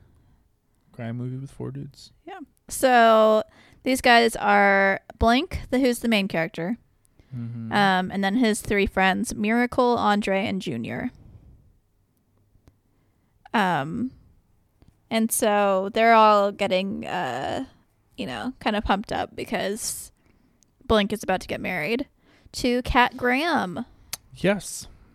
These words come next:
Speaker 2: From the Vampire Diaries.
Speaker 1: Mm-hmm.
Speaker 2: So that's fun. And, um, if you're a Christmas movie person like me, you might know her from Operation Christmas Drop,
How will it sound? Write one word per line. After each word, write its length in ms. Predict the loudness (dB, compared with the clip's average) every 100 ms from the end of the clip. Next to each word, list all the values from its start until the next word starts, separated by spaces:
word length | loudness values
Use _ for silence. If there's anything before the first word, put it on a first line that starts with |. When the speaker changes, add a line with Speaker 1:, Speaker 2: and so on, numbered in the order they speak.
| _ _
Speaker 2:
From 300 | 0 0 2
the 100 | 0
Vampire 500 | 0 -2 0 2 2
Diaries. 880 | 0 -2 -2 -6 -6 -8 -10 -12 -14 -8
Speaker 1:
Mm-hmm. 580 | -4 -2 -2 -4 -4 -6 -10 _
Speaker 2:
So 160 | -14 -4
that's 320 | -2 -2 -4
fun. 400 | -4 -2 0 -2
And, 540 | 0 0 2 0 -2 -2
um, 440 | 0 0 -4 -4
if 320 | 0 0 -2 -4
you're 220 | 0 0
a 100 | -2
Christmas 440 | -4 -6 -6 -6
movie 260 | -8 -8 -6
person 340 | -6 -6 -6
like 220 | -6 -6
me, 240 | -4 -2 0
you 80 | 0
might 180 | -2 -2
know 140 | -2 0
her 160 | -2
from 180 | -2 -4
Operation 640 | -4 -4 -2 -2 -2 -6
Christmas 440 | -8 -10 -6 -6 -4
Drop, 420 | -2 0 0 -4